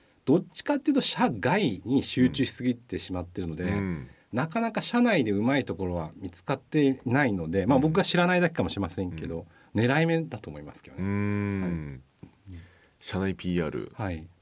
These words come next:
Speaker 2: 徹底的にやるっていうところですよね。
Speaker 1: うん。なんていうんですかね、これ、日本のトップって、
Speaker 2: うん。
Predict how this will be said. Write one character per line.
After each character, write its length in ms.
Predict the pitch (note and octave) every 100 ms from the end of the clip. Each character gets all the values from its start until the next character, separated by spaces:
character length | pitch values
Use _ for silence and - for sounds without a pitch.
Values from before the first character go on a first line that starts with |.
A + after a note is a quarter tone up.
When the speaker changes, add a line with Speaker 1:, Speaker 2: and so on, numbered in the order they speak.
| -
Speaker 2:
徹 120 | F2+
底 200 | - F2+
的 120 | F2
に 100 | F2
や 80 | E2
る 60 |
っ 20 | D#2+
て 180 | -
い 80 | A#1
う 160 | A1+ G1+
と 120 | -
こ 60 | C3
ろ 80 | A#2
で 60 | G#2+
す 60 |
よ 100 | G2+
ね。 200 | A2 C3+ -
Speaker 1:
う 20 |
ん。 20 |
な 100 | F#3
ん 100 | C4+
て 120 | -
い 40 | D3
う 20 |
ん 20 |
で 40 |
す 60 | G#2
か 60 | G#2
ね、 100 | G2+
こ 140 | -
れ、 400 | C#3 C#3 C3 - - _ _ _ _ _ _
日 280 | F3 D3+ D3
本 340 | C#3+ C4 C#4
の 160 | C#4 C4+
ト 160 | - C#4
ッ 40 |
プ 180 | - A2
っ 40 |
て、 500 | - _ G#2+ F#2+ E2+
Speaker 2:
う 20 | D#2
ん。 240 | C#2 C2